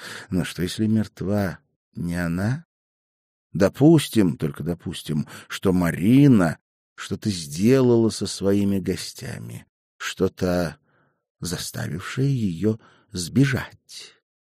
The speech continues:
и прятаться в лесу, пока односельчане дружно врали, что она ушла за грибами и заблудилась. Правда, Ксения утверждала, что она принимала участие в поисках, но это мог быть спектакль,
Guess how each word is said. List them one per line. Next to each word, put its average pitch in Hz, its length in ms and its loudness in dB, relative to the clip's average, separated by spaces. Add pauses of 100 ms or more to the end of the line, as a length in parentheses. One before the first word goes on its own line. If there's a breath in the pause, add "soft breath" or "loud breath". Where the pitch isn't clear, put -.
и - 100 -12
прятаться - 760 2
в 151 60 8
лесу, 127 460 6
пока 107 340 6
односельчане 87 760 2
дружно 98 440 2
врали, 92 340 4
что 78 220 -6
она 80 180 -2
ушла 80 320 -2
за 80 120 -8
грибами 78 680 -2 (280 loud breath)
и 92 140 -2
заблудилась. 87 1300 -4 (300)
Правда, 87 680 2
Ксения 104 640 2
утверждала, 87 640 2
что 87 200 -4
она 80 280 2
принимала 82 720 0
участие 110 680 -4
в - 100 -12
поисках, - 520 -2 (200)
но 95 140 2
это 92 180 2
мог 87 220 0
быть 85 180 -2
спектакль, 85 840 -4